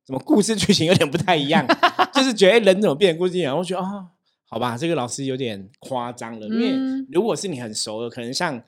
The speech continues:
Speaker 1: 道玄他们可能说听我讲案例，如果听过，就是我可能讲十年还是一样的东西，你不会突然有新的剧情或是什么东西产生。
Speaker 2: 嗯。
Speaker 1: 可能老师每次讲案例讲来讲去就会变不太一样。
Speaker 2: 哦。
Speaker 1: 哦，我就觉得，哎，那真的有怪。
Speaker 2: 这怎么会这样？
Speaker 1: 就是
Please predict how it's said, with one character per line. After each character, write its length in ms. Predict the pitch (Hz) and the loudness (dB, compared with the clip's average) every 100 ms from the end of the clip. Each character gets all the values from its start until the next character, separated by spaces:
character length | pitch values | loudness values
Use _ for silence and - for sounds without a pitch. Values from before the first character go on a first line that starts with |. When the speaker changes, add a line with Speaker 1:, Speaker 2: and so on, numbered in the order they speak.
| _ _ | _ _
Speaker 1:
道 160 | - 143 | -6 -6
玄 80 | 131 | -6
他 80 | |
们 120 | 143 123 | -8 -10
可 80 | |
能 160 | 107 107 | -14 -14
说 160 | 131 123 | -12 -12
听 120 | 147 | -10
我 80 | 123 | -10
讲 160 | 117 | -10
案 160 | 110 123 | -10 -8
例， 100 | 117 | -6
如 100 | 139 | -6
果 80 | 123 | -6
听 240 | 131 127 | -8 -12
过， 120 | 131 | -10
就 80 | 117 | -12
是 320 | 127 123 113 _ _ | -12 -14 -14 _ _
我 100 | 147 | -10
可 80 | 165 | -6
能 80 | 127 | -4
讲 200 | 117 120 | -6 -6
十 260 | - 113 117 | -4 -4 -4
年 180 | 117 | -6
还 80 | 117 | -8
是 160 | 117 131 | -12 -12
一 60 | |
样 140 | 120 117 | -12 -12
的 80 | 107 | -14
东 160 | 110 | -16
西， 160 | 110 107 | -14 -14
你 100 | 113 | -6
不 100 | 127 | -4
会 80 | 185 | -2
突 140 | 196 | 0
然 180 | 127 127 | -2 -2
有 200 | 113 107 | -6 -6
新 240 | - 170 | -6 -6
的 100 | 135 | -6
剧 300 | 123 185 131 | -6 -8 -8
情 260 | - 104 107 | -12 -18 -16
或 100 | 139 | -12
是 80 | 156 | -8
什 80 | 220 | -4
么 180 | 233 220 | -4 -4
东 80 | |
西 100 | 196 | -4
产 180 | 175 175 | -6 -10
生。 120 | - 107 | -12 -14
Speaker 2:
嗯。 80 | - _ _ | -16 _ _
Speaker 1:
可 80 | 151 | -6
能 80 | 214 | -2
老 100 | 151 | -2
师 140 | 143 | -4
每 100 | 139 | -6
次 100 | 131 | -6
讲 160 | 156 110 | -8 -8
案 120 | 143 | -8
例 80 | 139 | -8
讲 160 | 107 | -8
来 120 | 107 110 | -10 -10
讲 160 | 110 | -10
去 80 | 113 | -6
就 120 | 143 | -2
会 80 | 139 | 0
变 280 | 135 139 123 | -2 -6 -8
不 80 | 120 | -10
太 220 | 135 120 | -12 -12
一 140 | 98 | -12
样。 180 | 110 104 _ | -14 -16 _
Speaker 2:
哦。 480 | 190 202 233 240 247 127 | -8 -6 -4 -4 -6 -10
Speaker 1:
哦， 300 | 113 107 110 _ _ | -14 -14 -18 _ _
我 120 | 127 | 0
就 120 | 180 | 0
觉 120 | 185 | 2
得， 120 | 135 135 160 | 0 0 -4
哎， 20 | |
那 100 | 190 | -6
真 280 | 196 269 190 | -4 -2 0
的 100 | 180 | 0
有 180 | 147 110 | 0 -2
怪。 140 | 101 | -2
Speaker 2:
这 40 | 90 | -2
怎 60 | 147 | -2
么 40 | |
会 60 | 170 | -2
这 80 | |
样？ 80 | 175 | -6
Speaker 1:
就 120 | 180 233 | -4 -2
是 280 | 254 185 | -2 -4